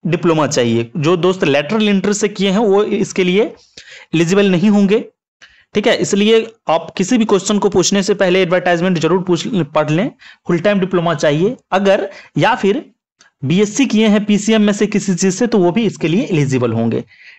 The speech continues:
ठीक है। और उसके बाद डिप्लोमा के लिए पन-, पे-, पन्द्रह जो है सो इंस्ट्रूमेंटेशन के वैकेंसी हैं। इसके बाद और, और जो इंपॉर्टेंट, इंपॉर्टेंट चीजें हैं वो मैं आपको बताऊंगा।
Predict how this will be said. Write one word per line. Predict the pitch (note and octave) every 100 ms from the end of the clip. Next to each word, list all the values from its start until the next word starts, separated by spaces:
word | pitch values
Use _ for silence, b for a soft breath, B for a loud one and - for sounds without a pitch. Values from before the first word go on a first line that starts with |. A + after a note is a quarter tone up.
| _
ठीक | A3
है। | A#3 A2 - _ _ _ _ _ _ B B B -
और | D#3
उसके | G3 -
बाद | E3+ E3+ F3
डिप्लोमा | F3+ E3+ E3 F3+ F#3+
के | F#3
लिए | F3 G3+
पन-, | G#3 F#3 A#3+ F#3 - -
पे-, | F3 - -
पन्द्रह | F3 G#3
जो | G3 F#3+
है |
सो | F#3 G#3
इंस्ट्रूमेंटेशन | F3 F3+ F3+ F3 F3+ F3 G#3 F3+ - _ _ _ _ _ _ _
के | F3
वैकेंसी | E3+ E3 F3+ E3 G#3
हैं। | E3+ C#3 A3+ _ _ B B B B B B _ _ -
इसके | G#3 C4
बाद | F3 A2+ A2 b b _ -
और, | C#3+ D3 D#3 - - _ _ _
और | E3 E3+
जो | G#3
इंपॉर्टेंट, | G#3 F#3 G3 A#3+ C4+
इंपॉर्टेंट | C4+ A#3 A3+ A3+
चीजें | G#3+ G3+ G#3+
हैं | F#3+ G#3
वो | G3+
मैं | G3 F#3+
आपको | F3 F#3
बताऊंगा। | D3+ D3 D3+ D3 D3